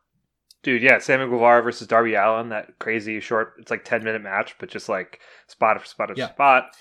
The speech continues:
Speaker 1: and all the other matches as well.
Speaker 2: When
Speaker 1: Yeah.
Speaker 2: I'm honest with myself about the joy that I had over twenty twenty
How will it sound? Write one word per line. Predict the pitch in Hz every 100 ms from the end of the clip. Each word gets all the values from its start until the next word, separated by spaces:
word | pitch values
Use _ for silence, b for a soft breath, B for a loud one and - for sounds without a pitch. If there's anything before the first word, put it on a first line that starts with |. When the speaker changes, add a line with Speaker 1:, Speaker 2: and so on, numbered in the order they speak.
| b b b b -
Speaker 1:
and | 107
all | 104
the | 104
other | 110
matches | 110 107 - 104
as | 98
well. | 101 107 104 -
Speaker 2:
When | - 156
Speaker 1:
Yeah. | 180 208
Speaker 2:
I'm |
honest | 151 151 170 160 - -
with | 151 143 147
myself | 139 - 120 120 _
about | - 127 123 117 113 - _ _ _ _ _ _ _ _ _ _ _
the | 120 131
joy | 107 123 123 123
that | 120 123
I | 117
had | 110 117 117 123 - - _ _ _ -
over | 123 117
twenty | - 120
twenty | 117 - 120 139 151